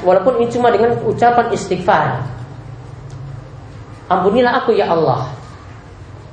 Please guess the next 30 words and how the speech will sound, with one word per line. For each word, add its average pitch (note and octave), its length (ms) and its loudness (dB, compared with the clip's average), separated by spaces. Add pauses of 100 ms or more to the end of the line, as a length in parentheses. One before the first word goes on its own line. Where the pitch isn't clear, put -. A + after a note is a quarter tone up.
(460)
Bisa F#3 400 4
jadi B3+ 320 6
dengan A3+ 400 4
ucapan G3+ 400 4
seperti G3 400 2
ini C#4 320 4
karena B3 320 4
keluar C4 480 4
dari B3 320 4
hati D#4+ 400 4
yang C#4+ 240 2
tulus, E4 480 4
keluar C4+ 320 6
dari C4 160 4
hati D#4 320 4
yang D#4 160 2
jujur, D4 480 4 (1500)
maka A#3 240 6
benar-benar G#3 640 4
bisa A#3+ 640 0
dimaafkan F#3 720 2
dosa E3 320 2
tersebut. F3 560 2 (880)
Karena B3 480 4
kita B3 240 2
lihat C4 240 2
hadis G#3+ 240 2
Bitaqah, G#3 640 4
ada B3 160 2
seorang F#3 800 0